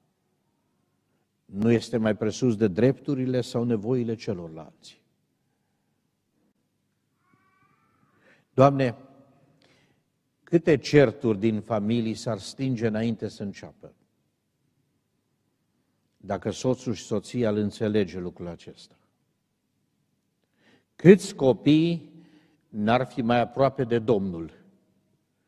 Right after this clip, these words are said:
dacă părinții ar înțelege lucrul acesta? Dacă ar vedea în familia aceea că e dragoste până la capăt,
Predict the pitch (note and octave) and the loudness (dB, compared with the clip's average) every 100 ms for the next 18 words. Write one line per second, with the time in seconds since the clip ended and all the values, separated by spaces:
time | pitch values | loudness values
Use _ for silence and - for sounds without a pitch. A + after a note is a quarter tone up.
0 | _ _ _ _ G2+ G#2+ - G2+ A2+ A#2 | _ _ _ _ -4 -4 -2 -2 0 2
1 | C3+ A#2 A#2 G#2+ G#2+ - A2 A2+ F2 F#2+ | 0 -2 -4 -4 -4 -2 0 0 -2 -8
2 | E2+ F2+ E2+ D#2+ G2 - - _ _ _ | -10 -12 -14 -14 -20 -20 -20 _ _ _
3 | _ _ _ _ _ _ _ _ _ _ | _ _ _ _ _ _ _ _ _ _
4 | _ _ _ G#2 A#2+ A#2+ C#3 A#2+ B2+ B2 | _ _ _ 0 2 2 0 2 0 2
5 | D#3 D#3 - C3 B2+ C3+ A#2+ A#2 G#2+ - | 2 0 -2 -2 0 0 0 0 -2 -6
6 | A2+ E2+ D#2 _ _ _ _ _ _ _ | -14 -14 -16 _ _ _ _ _ _ _
7 | _ _ _ _ _ _ _ _ _ _ | _ _ _ _ _ _ _ _ _ _
8 | _ _ A#2 G2+ G2 F#2+ C3+ C3+ A#2+ - | _ _ -6 -4 -4 0 0 0 -2 -6
9 | - A#2+ - E3+ D3 A#2 G#2+ - E2 E2 | -4 -4 -2 -4 -2 -6 -8 -10 -12 -12
10 | C#2+ _ _ | -20 _ _